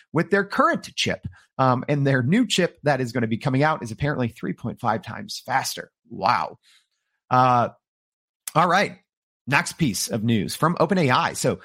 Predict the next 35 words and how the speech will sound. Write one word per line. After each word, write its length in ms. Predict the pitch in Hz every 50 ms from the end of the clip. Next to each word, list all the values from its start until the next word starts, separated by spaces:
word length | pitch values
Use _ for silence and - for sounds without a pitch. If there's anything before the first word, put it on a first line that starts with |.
| - - - - - -
uh, 140 | - 113 98
they 220 | 110 143 139 - - - -
didn't 240 | - 233 269 359
even 200 | 392 262 277 214
really 300 | 196 233 240 247 220 - -
announce 480 | 135 143 131 117 120 160 220 214 - -
this. 320 | - 107 123 170 170 -
They 140 | - 135 147
kind 340 | - - - 147 185 240 294
of 120 | 226 - _ _ _ _ _
secretly 800 | - - - - - 175 190 180 - 156 - - 110 107 107 92
released 520 | 82 107 110 98 95 98 98 101 - - 131
it, 120 | 160 - -
I 120 | 101 101
guess. 520 | 85 76 113 131 131 82 71 - - - - - - - - -
Uh, 120 | 107 113
but 140 | 110 110 127
a 40 | 127
new 200 | 123 139 185 190
web 340 | 123 107 156 202 208 196 -
crawler 580 | - - 95 85 92 92 98 107 135 196 202 - - - _ -
has 260 | - 120 110 104 98
been, 440 | - 120 117 110 104 101 98 104 123 -
uh, 220 | 117 104 98 - -
I 100 | - 120
guess, 240 | 117 156 208 208 -
discovered, 680 | - - - - - - - - - 101 - - - - - - _ _ -
uh, 160 | 123 123 123
called 400 | 120 - - 170 170 151 131 - - -
G 220 | 123 110 117 170 180
P 160 | - 165 135
T 160 | - - 156
Bot. 320 | 117 98 92 82 78 - - - - - -
So, 300 | - - 180 165 156 147
uh, 400 | - 139 135 131 123 120 113 95